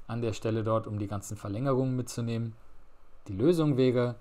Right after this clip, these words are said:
der Plural von Dogma gewesen. Dogmen. Schönes Wort, finde ich. Über vierzig Punkte an der Stelle, glaube ich. Äh, ja.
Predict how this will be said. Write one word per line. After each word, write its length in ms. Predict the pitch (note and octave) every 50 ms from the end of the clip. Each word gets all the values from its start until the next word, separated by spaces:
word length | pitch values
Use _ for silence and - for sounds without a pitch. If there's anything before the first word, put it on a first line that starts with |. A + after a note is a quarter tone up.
| - - -
der 100 | G2 F2+
Plural 540 | F2 - - - A2+ A#2+ C3 B2+ B2+ A#2 A2+
von 280 | - - A2 G#2+ G2+ -
Dogma 460 | - A2 G2+ - - G#2 G#2 G#2 G#2 G2
gewesen. 580 | G2 G2 F#2+ G2 F2 F2+ F2+ F2+ G2+ G2 F2+ - - -
Dogmen. 640 | - A2+ A#2 - - - G#2 G2 F#2+ F2+ E2+ E2 - - - -
Schönes 520 | - - - - G#2 A#2 A#2 A#2 G#2 -
Wort, 220 | - G#2 G#2 G#2+ -
finde 280 | - G#2+ G2+ G2 G2
ich. 140 | F#2+ - - - - - - - - - -
Über 220 | - C3+ C3+ C#3+ A#2+
vierzig 480 | - - C#3 C3+ C3+ - - - -
Punkte 300 | - C3 D3 D3 - G2
an 100 | F#2 G2
der 140 | F#2+ F#2+ F#2
Stelle, 280 | - - G#2+ F#2+ G2 F#2+
glaube 300 | G2 G2 G2 G2 B2 D3+
ich. 160 | D3 D3+ - - - - - - - - - - - - - - - - - -
Äh, 180 | A2+ G#2+ G#2 G2+
ja. 200 | G2 G#2+ C3+